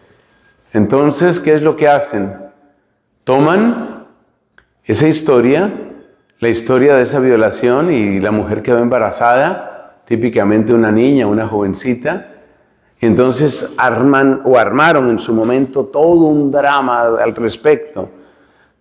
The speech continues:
No le estoy quitando nada de gravedad a una violación. Lo que quiero destacar es que los medios tienen el poder de inflar la noticia que quieren y achicar o esconder la noticia que quieren.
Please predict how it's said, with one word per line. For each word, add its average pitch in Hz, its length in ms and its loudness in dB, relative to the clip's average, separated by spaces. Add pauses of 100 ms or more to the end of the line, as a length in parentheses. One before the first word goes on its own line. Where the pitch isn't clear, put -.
No 147 280 4
le 208 140 4
estoy 190 240 0
quitando 175 480 0
nada 180 340 2
de 143 120 4
gravedad 127 640 2
a 147 60 2
una 147 220 0
violación. 117 760 -2 (500)
Lo 135 140 2
que 120 140 -2
quiero 160 260 2
destacar 156 580 0
es 135 160 0
que 175 140 -8
los 135 220 -2
medios 165 420 0
tienen 170 260 0
el 127 160 0
poder 131 360 2
de 165 80 0
inflar 151 560 2
la 180 140 -2
noticia 135 480 -4
que 123 160 -8
quieren 120 400 0
y 131 40 0
achicar 135 520 -2
o 196 100 0
esconder 123 420 -4
la 135 120 -2
noticia 117 480 -6
que 98 160 -10
quieren. 151 600 -2